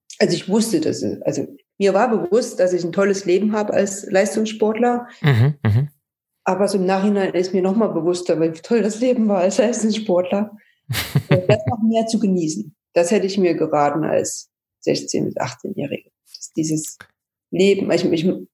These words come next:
Speaker 1: genieße ja auch, wenn ich, oder ich habe ge-, sehr genossen, wenn ich trainiert habe. Ich habe Training geliebt und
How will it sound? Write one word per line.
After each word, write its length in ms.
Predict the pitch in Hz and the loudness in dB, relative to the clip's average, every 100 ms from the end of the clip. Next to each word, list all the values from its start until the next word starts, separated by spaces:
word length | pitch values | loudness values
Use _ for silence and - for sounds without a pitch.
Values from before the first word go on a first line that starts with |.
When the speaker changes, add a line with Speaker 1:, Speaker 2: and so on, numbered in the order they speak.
| - | -4
Speaker 1:
genieße 520 | 214 190 185 220 226 | 0 0 2 2 2
ja 200 | 165 147 | 0 2
auch, 240 | - 160 160 | 2 2 2
wenn 140 | 165 | 0
ich, 280 | 156 156 - - - _ | 0 -4 -10 -20 -20 _
oder 200 | 165 170 | 2 2
ich 60 | 165 | 2
habe 200 | 185 - | -2 -2
ge-, 140 | 185 | -4
sehr 180 | - 190 | 2 2
genossen, 360 | 185 175 208 160 | 4 2 2 0
wenn 80 | 156 | 0
ich 80 | 156 | -2
trainiert 360 | - 156 151 | -2 -2 0
habe. 160 | 151 - | -2 0
Ich 80 | 165 | -4
habe 160 | 160 _ _ _ _ _ _ | -4 _ _ _ _ _ _
Training 280 | - 165 156 | -2 0 2
geliebt 540 | 156 180 185 - - _ _ | 2 2 0 -6 -20 _ _
und 540 | - 151 147 - - | -4 -2 0 -2 -6